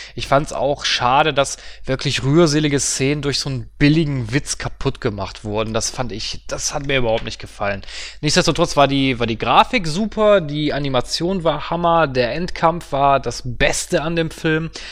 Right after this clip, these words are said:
Die Story an und für sich, natürlich, wie Gordon das auch schon gesagt hat, die Story gibt nicht viel her im Grunde genommen, aber es war okay. Hier und da hätte ich mir vielleicht gewünscht, dass das vielleicht ein bisschen näher am Comic ist, aber es,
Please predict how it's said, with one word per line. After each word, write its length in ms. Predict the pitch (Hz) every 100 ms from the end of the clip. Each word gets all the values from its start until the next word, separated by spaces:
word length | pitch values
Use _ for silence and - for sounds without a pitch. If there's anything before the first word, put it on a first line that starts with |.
| - -
Die 80 | 147
Story 520 | 127 - 151 143 175
an 120 | 156 160
und 120 | 147
für 140 | -
sich, 540 | 117 131 151 - - - - - - - -
natürlich, 680 | 143 123 - 175 175 - -
wie 200 | 147 139
Gordon 340 | 139 139 160
das 160 | 143 123
auch 140 | 120
schon 120 | 143
gesagt 200 | 151 151
hat, 40 | 143
die 60 |
Story 300 | 135 - 147
gibt 340 | 139 127 165 165
nicht 180 | 147 -
viel 260 | 147 135
her 420 | 113 120 135 180 170
im 100 | 165
Grunde 320 | 156 170 156
genommen, 400 | 156 156 160 151
aber 500 | - 127 143 147 104
es 180 | 127 -
war 120 | 123
okay. 720 | 123 - - 101 107 120 110 - - - - -
Hier 320 | - 151 165
und 140 | 147
da 80 | 143
hätte 180 | 143 165
ich 80 | 156
mir 100 | 151
vielleicht 360 | - 135 147
gewünscht, 340 | 135 131 156 -
dass 120 | 139
das 140 | 139
vielleicht 520 | - 123 113 120 147 143
ein 120 | 123
bisschen 560 | - 151 - 143 131 117
näher 260 | 117 135
am 180 | 127 123
Comic 360 | - 135 143 -
ist, 300 | 139 - - - - - -
aber 580 | 117 123 123 123 120 -
es, 240 | 113 -